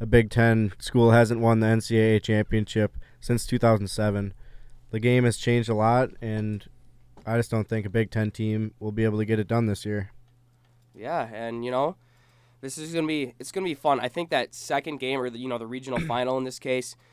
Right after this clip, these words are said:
Speaker 2: I think if Michigan ends up playing Quinnipiac,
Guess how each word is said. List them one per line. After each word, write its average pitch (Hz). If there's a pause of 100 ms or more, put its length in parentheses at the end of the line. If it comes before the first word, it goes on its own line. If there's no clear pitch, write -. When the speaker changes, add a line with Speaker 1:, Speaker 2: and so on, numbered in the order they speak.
(720)
Speaker 2:
I 131
think 170
if 127
Michigan 139
ends 135
up 131
playing 123 (400)
Quinnipiac, 117